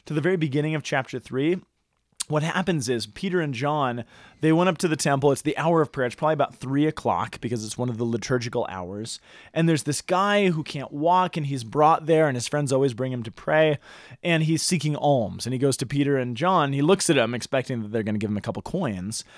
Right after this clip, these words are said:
And Peter gives that wonderful line that I love. He looks at, at this guy, and he says, uh, where is it? "Silver and gold we have not, but what I have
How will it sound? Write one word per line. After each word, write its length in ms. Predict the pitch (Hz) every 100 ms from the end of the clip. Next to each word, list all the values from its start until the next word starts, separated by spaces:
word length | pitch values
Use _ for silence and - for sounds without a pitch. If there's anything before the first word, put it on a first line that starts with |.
| - _ -
And 180 | 156
Peter 260 | - 190 208
gives 220 | 170 147
that 180 | 123 131
wonderful 600 | 143 123 147 180 180 160
line 260 | 131 117 117
that 100 | 98
I 80 | 92
love. 640 | 92 110 120 113 90 85 - _ - -
He 160 | - 147
looks 340 | 143 185 -
at, 200 | 190 -
at 180 | 165 147
this 140 | 139 -
guy, 220 | 143 139
and 120 | 127
he 120 | 131
says, 460 | 120 143 127 120 - _ _ _
uh, 180 | - 95
where 200 | 95 113
is 120 | 98 87
it? 120 | - - - -
"Silver 480 | - - 185 208 208
and 200 | 202 160
gold 280 | 135 156 160
we 140 | 131
have 240 | 113 110 104
not, 460 | 107 98 - - - _ _ _ _ -
but 140 | 139
what 160 | 139 135
I 120 | 120
have 480 | 117 143 160 190